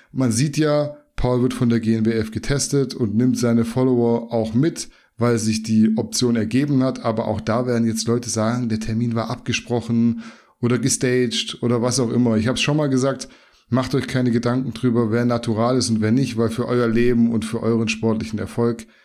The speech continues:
darf das kein Faktor sein. Wenn's an der Zeit ist, trefft die Entscheidung, ob ihr nachhelfen wollt oder nicht und gebt einfach immer euer Bestmögliches,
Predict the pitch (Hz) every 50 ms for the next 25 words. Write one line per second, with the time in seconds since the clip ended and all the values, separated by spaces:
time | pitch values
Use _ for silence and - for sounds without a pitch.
0 | _ _ _ _ _ _ - 120 120 147 156 - - - 127 127 127 - - -
1 | 120 117 110 - - 170 - - - 131 113 104 107 107 104 98 98 117 123 113
2 | - 131 127 120 127 117 - - 147 156 170 175 - 175 160 151 147 - - -
3 | _ _ _ _ _ _ - - 135 139 131 - - 123 120 113 - - 151 151
4 | 151 139 143 139 143 - 123 110 - 127 123 117 113 117 120 117 - 120 117 107
5 | 110 107 104 110 110 110 110 110 107 104 104 131 156 165 156 - - - 113 110
6 | 110 110 120 131 131 - - - 123 123 113 - 123 120 113 - - _ _ _
7 | _ _ - 135 131 131 127 127 127 127 123 120 120 113 113 - - - 123 117
8 | 113 - - 131 139 151 - - 143 117 139 139 131 120 - -